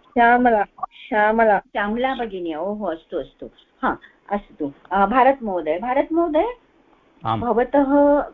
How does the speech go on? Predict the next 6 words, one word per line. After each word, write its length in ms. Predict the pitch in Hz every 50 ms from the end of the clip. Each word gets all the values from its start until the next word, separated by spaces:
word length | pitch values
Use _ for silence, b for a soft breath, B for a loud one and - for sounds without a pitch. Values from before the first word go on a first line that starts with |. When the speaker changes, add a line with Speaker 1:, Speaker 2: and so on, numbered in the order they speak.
| _ - 220
Speaker 2:
भवतः 360 | 220 233 233 262 277 311 320
कृते 260 | 330 330 339 330 330
तत् 180 | 302 320 311 -
नय 600 | 233 233 240 254 247 247 262 285 330 349 359 339 285
इति 220 | 320 320 - 339
परस्मैपदवी। 960 | 320 - 269 240 247 247 - - 302 302 302 285 262 226 208 226 190 156 139